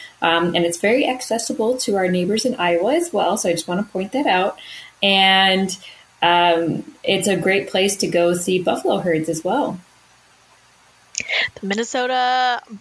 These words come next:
Speaker 2: Bison Conservation Herd.
Speaker 1: Bison
Speaker 2: I always wanna
Speaker 1: Conservation Herd, yes.
Speaker 2: I know. I always wanna say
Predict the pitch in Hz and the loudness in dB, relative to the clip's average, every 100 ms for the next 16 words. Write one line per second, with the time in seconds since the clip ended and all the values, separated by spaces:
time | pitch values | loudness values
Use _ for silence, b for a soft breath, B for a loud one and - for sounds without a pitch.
0 | _ _ - 240 294 - 285 294 294 302 | _ _ -4 -2 -2 -4 -6 -2 -2 0
1 | 294 294 359 349 339 311 294 294 294 294 | -2 0 0 -2 -2 0 2 2 2 0
2 | 285 285 B B B B B - - 254 | -4 -10 B B B B B -20 0 4
3 | 277 285 285 262 247 247 233 220 214 208 | 4 4 6 6 4 4 4 4 2 4
4 | 208 - 202 185 175 165 160 175 160 165 | 2 2 0 2 2 2 2 2 2 0
5 | - - 262 277 302 262 254 294 330 349 | -4 -4 -4 -2 0 2 0 0 -2 -6
6 | 339 302 262 | -2 0 0